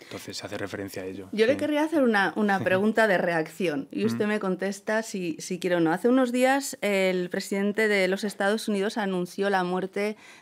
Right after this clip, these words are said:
Speaker 2: de al-Baghdadi, que
Speaker 1: Mm.
Speaker 2: era el jefe del Estado Islámico. ¿Qué siente usted con, o sea, no le voy a preguntar una reacción, sino
Speaker 1: Ujú.
Speaker 2: qué, qué sentimiento tiene cuando anuncian esto?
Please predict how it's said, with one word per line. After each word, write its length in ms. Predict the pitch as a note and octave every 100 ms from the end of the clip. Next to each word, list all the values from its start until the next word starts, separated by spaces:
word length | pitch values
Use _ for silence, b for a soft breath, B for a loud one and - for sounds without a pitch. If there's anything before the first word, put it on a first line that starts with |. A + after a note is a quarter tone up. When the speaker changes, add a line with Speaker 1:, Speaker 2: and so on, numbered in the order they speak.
| _
Speaker 2:
de 100 | F3+
al-Baghdadi, 680 | F3 E3+ E3+ F3 F3+ A3+ F#4 _ _ -
que 100 | F3+
Speaker 1:
Mm. 60 |
Speaker 2:
era 300 | - F#3 - - _ _ -
el 180 | - E3
jefe 340 | G#3 G3+ F#3+
del 160 | E3 D#3+
Estado 760 | - E3 D#3+ D#3+ D#3+ E3+ - _ _
Islámico. 880 | - F#3+ F#3 F3+ E3 E3 D#3+ D#3 D3+ b b b b -
¿Qué 100 | A3+
siente 300 | G#3+ F3+ E3
usted 300 | E3 F3 E3
con, 440 | E3+ E3 E3 - -
o 20 |
sea, 140 | G3
no 100 | A#3
le 120 | D4
voy 100 | B3
a 80 | G#3
preguntar 240 | F#3 F#3 F3
una 140 | E3+
reacción, 260 | E3 F3 E3+
sino 180 | F3 D3+
Speaker 1:
Ujú. 80 | - _
Speaker 2:
qué, 140 | - G#3 G3+
qué 80 | G3+
sentimiento 520 | G3+ G3 F#3 F3+ E3
tiene 240 | D#3+ - -
cuando 220 | - D#3+
anuncian 380 | D#3+ F3 F3 E3+
esto? 260 | - -